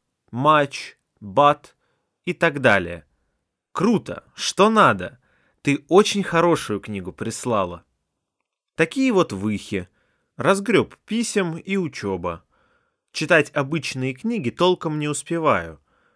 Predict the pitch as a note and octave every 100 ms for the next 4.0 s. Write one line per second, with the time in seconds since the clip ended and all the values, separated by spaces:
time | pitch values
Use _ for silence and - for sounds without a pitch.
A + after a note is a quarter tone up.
0 | _ _ D3+ G#3 G3 F#3+ C3 G#2 G2 A2+
1 | C#3+ D#3 A#3 B3+ G3+ G#3+ F#3 - _ _
2 | - G#2 G3 A#3 A3 G3 A#2 - - G#2+
3 | G#2 G#2 - B2 C3 G#2+ F2 E2 D#2